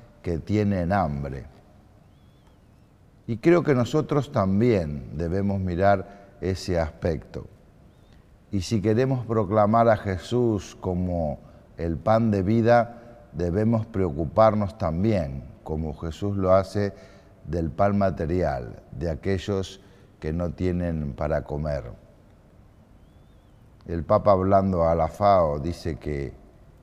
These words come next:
no solo es un escándalo que las personas no tengan para comer, sino que además es una vergüenza.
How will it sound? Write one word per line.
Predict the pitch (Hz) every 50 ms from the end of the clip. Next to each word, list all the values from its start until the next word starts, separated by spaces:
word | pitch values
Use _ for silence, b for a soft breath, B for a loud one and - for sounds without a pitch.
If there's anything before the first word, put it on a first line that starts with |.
| - - - - - - - - -
no | 87 90 90
solo | - - 107 101 92 85 82 80
es | 76 - 82
un | 82 82 80 80 76 67 62 67 - - - - - - - - - - -
escándalo | - 101 92 - - 127 107 92 85 80 76 73 76 71 69 65 65 - - - - - - - - - - - - - - - -
que | - 92
las | 87 87 82
personas | - - 87 85 76 - 98 104 101 98 101
no | 101 95 95 87
tengan | 78 - 95 92 92 92 87 85 76
para | 82 82 82 82 80 -
comer, | - 85 82 85 80 73 69 62 71 - - - - b b b b b b b b -
sino | - - - 95 95 123 131 110
que | -
además | 127 107 98 90 95 110 117 113 101 -
es | 104 87 82 - 104
una | 104 101 101 95 85 82
vergüenza. | 80 82 82 90 82 92 107 101 85 76 71 69 - - 64 55